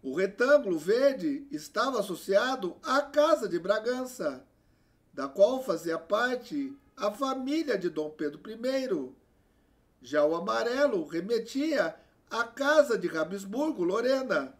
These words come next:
pertencente à Dona Leopoldina,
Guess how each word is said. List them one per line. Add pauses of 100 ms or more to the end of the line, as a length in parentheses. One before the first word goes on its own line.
(640)
pertencente
à
Dona
Leopoldina,